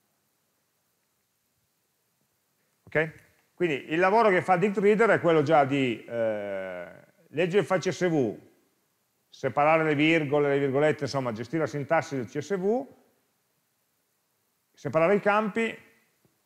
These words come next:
e creare un dizionario che abbia come chiavi i nomi delle colonne, prendendoli dalla prima riga del file. Se ci va bene questo,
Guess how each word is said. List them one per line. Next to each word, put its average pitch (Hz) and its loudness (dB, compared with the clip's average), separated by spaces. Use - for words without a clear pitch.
e 156 -6
creare 147 4
un 143 -2
dizionario 170 0
che - -2
abbia 120 2
come 143 -8
chiavi 123 -2
i 123 -8
nomi 110 -10
delle 98 -4
colonne, 92 -14
prendendoli 156 0
dalla 135 2
prima 104 -4
riga 92 -4
del 87 -8
file. 73 -20
Se - -6
ci 180 -2
va 226 6
bene 214 4
questo, 294 -2